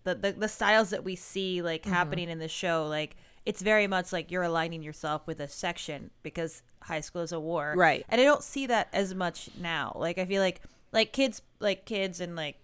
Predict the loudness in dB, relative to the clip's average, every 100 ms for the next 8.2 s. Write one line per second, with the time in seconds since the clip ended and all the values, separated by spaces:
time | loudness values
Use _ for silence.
0 | _ -16 -14 -12 -12 -12 -12 -10 -12 -12
1 | -12 -14 -12 -12 -10 -10 -10 _ -10 -6
2 | -4 -2 -4 -2 -4 -6 -20 -20 -18 -6
3 | 2 4 4 0 -8 -18 -20 -20 _ _
4 | _ -10 0 2 4 2 0 -4 -8 -8
5 | -6 0 0 4 4 4 -2 -20 -8 -2
6 | 2 2 2 -4 -2 -4 -4 -8 -8 -6
7 | -6 -6 -8 -6 -6 -4 -8 -6 -6 -4
8 | -6 -6